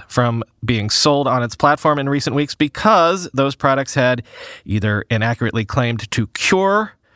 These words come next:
covid nineteen or defend against it. Quote, Amazon also removed tens of thousands of deals from merchants that it said attempted to price gouge customers. The world's largest online retailer had faced scrutiny over the health-related offers on its platform,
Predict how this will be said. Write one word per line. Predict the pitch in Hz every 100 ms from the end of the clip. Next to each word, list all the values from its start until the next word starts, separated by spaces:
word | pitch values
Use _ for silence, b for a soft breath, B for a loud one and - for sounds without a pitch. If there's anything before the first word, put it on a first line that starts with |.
| b b
covid | 185 180 175
nineteen | 180 185 185 180
or | 156
defend | 139 - 127 123
against | 120 190 - 127
it. | 90 - - - _ _ -
Quote, | 135 123 - B B B B B -
Amazon | 170 180 180 175
also | 185
removed | 190 180 180 170 -
tens | - 208 226
of | 233
thousands | 208 202 190 170
of | 156
deals | 175 175
from | - 156
merchants | 147 156 175 160
that | - -
it | 160 -
said | - 156
attempted | - - 160 147 143
to | -
price | - - 170 208
gouge | - 156 117
customers. | - 131 - 110 80 - B B B B
The | 113
world's | 135 135
largest | 135 147 147
online | 131 143 143
retailer | 143 147 156 147
had | 135 143 139
faced | - 151 147 - -
scrutiny | - 165 185 180 160
over | 147 139
the | 131
health-related | 160 160 151 147 131
offers | 147 156 151 139
on | 131
its | 123
platform, | 165 160 156 131